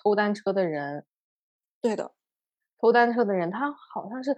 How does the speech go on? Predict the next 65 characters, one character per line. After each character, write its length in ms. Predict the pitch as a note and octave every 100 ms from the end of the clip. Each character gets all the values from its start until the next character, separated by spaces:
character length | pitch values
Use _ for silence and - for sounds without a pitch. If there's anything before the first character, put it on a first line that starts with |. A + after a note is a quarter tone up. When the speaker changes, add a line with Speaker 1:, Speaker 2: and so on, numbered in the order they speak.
| - -
Speaker 1:
他 120 | F4+
是 80 | F#4
从 160 | C4
一 80 | D#4
本 160 | C#4 C4+
小 280 | C4 F3+
说 240 | E3 B3+ C4
里 100 | A3
面 240 | G3+ G#3
摘 260 | F#3+ D3 E3+
了 140 | C4+
这 160 | B3 A3
个， 480 | F#3 F3 E3 D#3+ - _ -
因 80 | C4
为 60 |
那 60 | C#4
个 60 |
小 100 | B3
说 140 | E3+ A3+
里 80 | F3
面 120 | G3+
写 220 | - D#3
的 140 | C#3 D3+
那 100 | G3+
个 100 | F3+
社 240 | - F#3+
会 180 | G3 F3+
是 120 | G3
没 100 | F#3
有 100 | B3+
人 160 | F#3 E3
会 140 | G3
偷 260 | F#3 F#3+ G3
窃 220 | - G#3
东 260 | E3+ E3 F3+
西， 120 | -
没 180 | G3+ G#3+
有 80 | A3+
人 120 | E3
会 100 | G#3+
盗 180 | B3 F3
窃 160 | -
东 220 | D3+ D#3+
西 140 | F3 -
的。 40 |
Speaker 2:
嗯。 60 | - - - -
Speaker 1:
然 100 | F#3+
后 20 |
结 80 | G3+
果 60 |
出 40 | G#3+
了， 40 |
Speaker 2:
是 60 | -
一 0 |
个 60 | -
小 60 |
偷。 420 | - C4 G3+ G#3 - _ _ _ _
Speaker 1:
对， 260 | - E3+ G3+
出 200 | - A#3
了 180 | A#3+ G3
第 300 | G3+ G#3 G#3
一 60 |
个 140 | G#3 G3
小 200 | G3 -
偷， 300 | - -